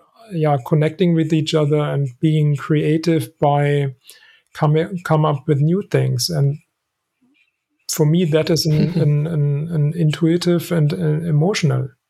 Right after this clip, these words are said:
Speaker 1: process. And I think when, when I, it just came to my mind when you said professional,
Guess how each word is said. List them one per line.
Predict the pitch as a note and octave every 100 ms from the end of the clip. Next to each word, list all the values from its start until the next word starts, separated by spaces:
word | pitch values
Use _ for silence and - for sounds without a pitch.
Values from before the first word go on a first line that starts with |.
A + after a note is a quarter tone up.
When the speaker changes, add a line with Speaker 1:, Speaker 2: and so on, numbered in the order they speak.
| _ _ _ _ _ _ _
Speaker 1:
process. | C#3+ B2+ - C#3+ - - _ _ _ _ _ _ _ _
And | - C#3+
I | D3
think | - G3 F#3 - -
when, | F#3+ E3 F3
when | E3+ F3+ E3+
I, | F3 E3+ F3
it | D3+
just | F#3 -
came | G3 F3+
to | F3
my | D3+
mind | D3 F3+ A3+
when | E3+ D#3+
you | D#3+
said | - D#3+
professional, | D#3+ C#3+ D#3+ F3+ - C4+ C#3